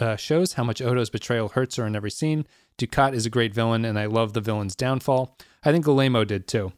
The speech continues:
I can see his fixation on Zayal coming from the fact that she's the last one who believes he's a good man, and he needs that." That's interesting, yeah. "I really can't tell where Odo ends and the Founder begins, but that link must be like crack."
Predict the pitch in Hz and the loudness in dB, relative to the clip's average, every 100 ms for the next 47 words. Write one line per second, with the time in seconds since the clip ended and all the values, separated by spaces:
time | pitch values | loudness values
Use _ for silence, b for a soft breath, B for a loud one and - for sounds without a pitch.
0 | _ - 123 123 - 147 - 135 - 127 | _ -2 0 0 2 0 0 -2 0 0
1 | - 117 107 117 127 131 - 117 110 - | 0 -2 0 2 4 2 2 0 0 -2
2 | 113 104 120 107 110 - 120 120 113 120 | -2 0 0 -2 -2 -2 -4 -2 0 0
3 | 120 131 113 110 110 110 101 - 98 95 | 0 -2 -2 -2 -2 -2 -2 -4 -6 -4
4 | 107 98 113 127 120 117 107 104 104 113 | -6 -2 -2 0 -2 -4 -4 -4 -2 -4
5 | 101 - 95 95 - 196 - 101 - - | -4 -6 -8 -8 -4 -4 -4 -8 -10 -10
6 | 98 101 _ b b b 139 180 175 170 | -8 -10 _ b b b 4 6 6 2
7 | 139 151 143 135 135 131 127 123 117 113 | 4 6 8 6 6 4 4 2 0 -2
8 | 107 101 131 117 110 110 110 101 98 98 | -2 -2 0 0 0 -2 -2 -4 -4 -6
9 | - - 117 113 110 113 117 113 - 107 | -8 -6 -6 -4 -4 -2 -2 -2 -6 -4
10 | 107 - - 110 101 98 - - 101 92 | -4 -4 -4 -2 -2 -6 -8 -10 -10 -10
11 | - - | -14 -20